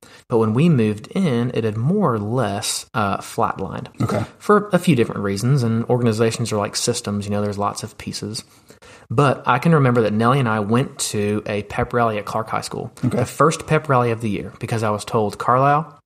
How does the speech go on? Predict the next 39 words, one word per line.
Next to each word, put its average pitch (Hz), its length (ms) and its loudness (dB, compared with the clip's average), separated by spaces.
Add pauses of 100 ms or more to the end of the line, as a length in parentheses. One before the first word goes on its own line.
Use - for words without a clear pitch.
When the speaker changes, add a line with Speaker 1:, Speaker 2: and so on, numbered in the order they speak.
(280)
Speaker 1:
you 117 180 0
and 127 80 2
Nellie 123 200 2
are 123 40 -4
gonna 110 180 -4
do 104 80 -4
Young 104 200 -2
Life 110 180 -6
at - 60 -14
Clark - 220 -8
High 113 120 -6
School." - 300 -10 (260)
And 101 140 -2
we 113 100 4
did 131 140 2
not 123 160 0
know 104 100 0
one 104 220 -2
person. 127 400 -6 (340)
Speaker 2:
Mm. 117 280 4 (100)
Speaker 1:
And 110 100 0
we 104 80 2
showed 131 260 4
up 170 120 2
to 180 100 -2
the 196 60 2
pep 131 240 -2
rally 101 280 -6 (440)
because 120 260 0
we 131 120 2
know 110 200 2
kids 170 260 0
are 147 60 4
never 120 240 4
gonna 107 140 -2
come 107 260 -6
to - 180 -8
us. - 340 -6
Speaker 2:
Right. - 200 -6